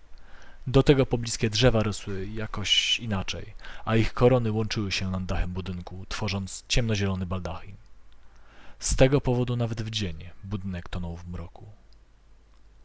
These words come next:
Spojrzałem na Dorotkę. Ciągnęła mnie za rękę. Chciała wracać. Bała się, że dziadkowie na nas nakrzyczą? Wtedy tak myślałem, ale teraz nie jestem pewien. Czy czegoś nie przeczuwała?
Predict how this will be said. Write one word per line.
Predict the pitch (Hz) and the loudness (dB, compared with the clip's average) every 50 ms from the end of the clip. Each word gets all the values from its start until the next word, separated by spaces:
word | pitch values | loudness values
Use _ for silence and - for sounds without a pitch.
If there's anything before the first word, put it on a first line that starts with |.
| - - - - - - - - - - - - - - | -20 -20 -20 -20 -20 -20 -20 -20 -20 -20 -20 -20 -14 -12
Spojrzałem | - - 127 123 110 127 120 110 107 | 0 2 4 6 6 6 6 6 4
na | 107 101 | 4 2
Dorotkę. | 95 98 98 92 - - - 95 95 92 - - - - - - - - - - | 0 0 -2 -4 -4 -6 -8 -8 -8 -10 -14 -20 -20 -20 -20 -20 -20 -20 -12 -6
Ciągnęła | - 120 113 113 110 107 101 | -4 -2 0 2 2 2 2
mnie | 98 95 92 | 0 -2 -4
za | 87 95 95 | -4 -4 -4
rękę. | 104 101 95 95 - - 101 107 - - - - - - - - - - - | -4 -6 -6 -8 -10 -12 -14 -16 -18 -20 -20 -20 -20 -20 -20 -20 -20 -20 -14
Chciała | - - - 165 135 110 - | -4 0 2 4 4 2 0
wracać. | - 92 85 - - 82 - - - - - - - - - - - - - - - - - - - | -2 -6 -6 -6 -10 -12 -12 -14 -14 -14 -16 -18 -20 -20 -16 -14 -14 -14 -14 -14 -16 -18 -16 -12 -12
Bała | 110 104 127 127 117 98 95 90 90 | 0 4 6 6 6 4 2 0 0
się, | - - 110 104 107 110 113 | 2 2 2 2 0 -4 -6
że | 113 104 117 110 | -2 -2 -2 0
dziadkowie | 107 110 107 - - - 120 117 113 | 0 -2 -2 0 -2 0 0 2 2
na | 107 104 | 2 2
nas | 101 101 95 - - | 2 0 -2 -4 -4
nakrzyczą? | 104 98 - - 107 104 - 123 143 143 123 113 - - - - - - - - - - - - - - - - - | -6 -4 -4 -6 -6 -6 -8 -8 -8 -10 -12 -14 -20 -20 -20 -20 -20 -20 -20 -20 -20 -20 -20 -20 -20 -20 -20 -14 -12
Wtedy | - - - - - 151 151 151 147 139 | -10 -8 -8 0 2 2 2 2 0 -4
tak | 143 135 - - | -4 -4 -4 -4
myślałem, | 135 - - 170 147 110 98 95 92 90 - | -6 -2 0 0 0 0 -2 -6 -8 -10 -8
ale | - 107 107 107 104 104 104 104 - - | -6 -6 -4 -4 -4 -4 -4 -6 -6 -4
teraz | - 139 123 110 - - | -4 -2 -2 -2 -4 -4
nie | 120 113 | -4 -4
jestem | 104 101 - - 104 101 | -4 -4 -4 -6 -6 -4
pewien. | - 98 92 95 90 - 107 - - - - - - - - - - - - - - - - | -4 -6 -6 -8 -10 -14 -16 -20 -20 -20 -20 -20 -20 -20 -20 -20 -20 -20 -20 -20 -18 -6 -2
Czy | - 123 | -2 2
czegoś | 110 - 113 104 101 95 - | 4 4 4 4 4 0 -4
nie | 98 | -4
przeczuwała? | - - - - - 92 87 90 90 101 123 131 - | -4 -4 -4 -2 -4 -4 -4 -4 -6 -6 -8 -12 -14